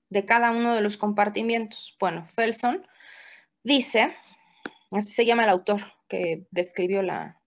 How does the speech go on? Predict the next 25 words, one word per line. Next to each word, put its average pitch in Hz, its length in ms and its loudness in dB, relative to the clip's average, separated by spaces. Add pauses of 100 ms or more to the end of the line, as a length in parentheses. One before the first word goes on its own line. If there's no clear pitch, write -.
división 190 480 -4
del, 180 340 -4
del 175 120 -6
mediastino. 175 500 -4
El 185 80 0
mediastino 208 400 2
anterior 233 480 4
va 226 120 8
desde 214 240 2
el 202 100 4
borde 277 440 6
posterior 220 540 0
del 247 180 0
esternón 208 720 -2 (460)
hasta 214 340 4
el 208 80 4
borde 240 320 4
anterior 226 520 0
de 240 100 2
la 202 180 4
tráquea 202 500 2
y 214 140 -2
superior 190 720 0
del 190 240 0
corazón. 196 720 -2